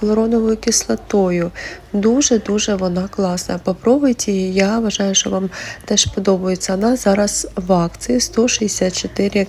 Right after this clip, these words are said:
гривні. Ось такий кремчик Bio Aqua, я його, е, частіше покупаю в Єві, храню в холодильничку.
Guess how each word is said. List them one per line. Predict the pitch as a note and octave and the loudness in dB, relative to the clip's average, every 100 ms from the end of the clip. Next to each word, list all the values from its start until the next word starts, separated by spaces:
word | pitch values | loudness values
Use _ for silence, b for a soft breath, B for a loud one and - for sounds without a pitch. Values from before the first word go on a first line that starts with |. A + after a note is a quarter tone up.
| - | -4
гривні. | F#3+ F3 - - F#3+ - B B B B | -4 -4 -2 -4 -6 -8 B B B B
Ось | B3+ D4 | 4 4
такий | - A#3+ B3+ | 4 4 6
кремчик | A#3 A#3+ B3+ C#4+ - A3 G3 | 6 6 4 4 2 0 2
Bio | G#3 G3+ G3+ F#3+ | 2 4 4 2
Aqua, | - G#3 A#3+ - A3 | 0 0 0 0 2
я | G3+ G3 G3 | 2 4 4
його, | G3 F#3+ G#3 G3+ G3 B B B - | 4 2 2 2 0 B B B -4
е, | G3+ F#3+ F#3+ F#3+ F#3+ | 0 2 2 2 0
частіше | - B3 - B3+ G3+ - | -2 -2 0 2 4 2
покупаю | G3 F#3 - - F#3 F3+ | -2 -4 -4 -4 -2 -2
в | F#3 | -2
Єві, | G3+ G#3 A#3+ B3+ A#3+ | 0 2 2 2 0
храню | A3 G#3+ G3+ G#3 | 0 -2 0 -2
в | |
холодильничку. | G3 G3 F#3 F3+ - C4 D4 C4 - - | 0 0 2 0 -2 0 2 0 -2 -2